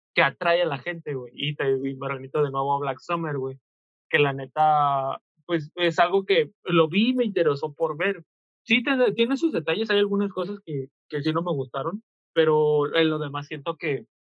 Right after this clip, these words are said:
que es una buena serie, porque te hablan de un zombie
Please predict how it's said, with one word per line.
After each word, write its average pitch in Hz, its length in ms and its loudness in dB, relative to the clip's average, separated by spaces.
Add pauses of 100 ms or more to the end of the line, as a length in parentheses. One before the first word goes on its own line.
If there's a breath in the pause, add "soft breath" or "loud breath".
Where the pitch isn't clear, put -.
(140)
que 160 120 2
es 151 120 -2
una 170 180 6
buena 160 280 0
serie, 226 380 0 (300)
porque 165 220 0
te 156 100 2
hablan 180 300 4
de 180 80 -4
un 170 80 -6
zombie 190 380 0